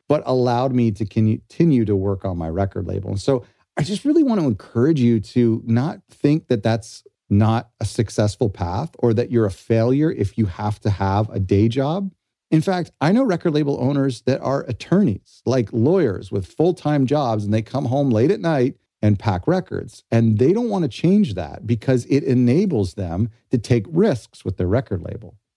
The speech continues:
There are record label owners that have retail jobs. This is permission for you,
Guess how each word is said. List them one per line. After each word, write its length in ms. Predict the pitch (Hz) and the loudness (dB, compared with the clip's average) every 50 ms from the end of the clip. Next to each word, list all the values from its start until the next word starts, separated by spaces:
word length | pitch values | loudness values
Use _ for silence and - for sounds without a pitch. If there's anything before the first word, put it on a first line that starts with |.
| _ - | _ -2
There 120 | 226 226 | 0 2
are 40 | 226 | 2
record 220 | 226 220 - 214 | 2 2 2 2
label 240 | 208 202 196 202 196 | 2 2 2 0 0
owners 320 | - 190 196 196 185 165 | 0 0 0 -2 -2 -2
that 80 | - 175 | 0 0
have 240 | 170 180 180 160 160 | 0 0 -2 0 2
retail 400 | 202 226 208 - - 110 87 82 | 2 2 2 2 0 0 0 -2
jobs. 580 | 80 - - - 78 - - - - - - _ _ | -4 -6 -8 -8 -10 -14 -18 -20 -20 -20 -20 _ _
This 220 | - 170 190 - | 0 0 2 2
is 80 | 277 240 | 0 0
permission 480 | - - 226 180 180 185 - - 104 92 | 2 2 2 2 2 2 0 -2 -2 -2
for 140 | - - | -2 0
you, 280 | 113 120 117 95 - - | 0 2 0 0 -2 -6